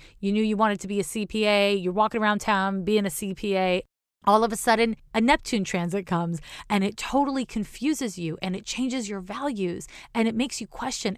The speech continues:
everything. And you're like, "What the hell? <laughs> I wanted this my whole life. I was certain I was going to be doing this, and all of a sudden, I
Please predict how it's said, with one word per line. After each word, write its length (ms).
everything. 600
And 60
you're 120
like, 180
"What 420
the 180
hell? 520
<laughs> 240
I 80
wanted 340
this 160
my 120
whole 180
life. 460
I 320
was 100
certain 340
I 100
was 140
going 220
to 80
be 100
doing 300
this, 260
and 400
all 200
of 60
a 40
sudden, 260
I 120